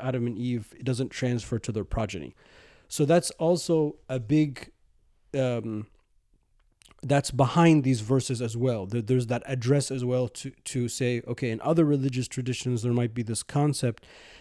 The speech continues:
that Eve bears some sort of sin and responsibility, and therefore the female carries that. In the Quran is being very explicit, like, "No, we, we, this is not something that we believe in at all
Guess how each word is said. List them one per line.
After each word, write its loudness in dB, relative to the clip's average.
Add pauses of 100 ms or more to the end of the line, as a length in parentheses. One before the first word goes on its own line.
(100)
that 0 (180)
Eve 2 (100)
bears 2
some 0
sort -2
of -2
sin 2
and 2
responsibility, 0
and -4
therefore 0
the -2
female 4 (840)
carries 8
that. -4 (280)
In -4
the 0
Quran 0
is 2
being 0
very 0
explicit, -6
like, -4
"No, -2
we, 0
we, -4
this -2
is -2
not 0
something -2
that -8
we -4
believe -2
in -2 (120)
at -4
all -4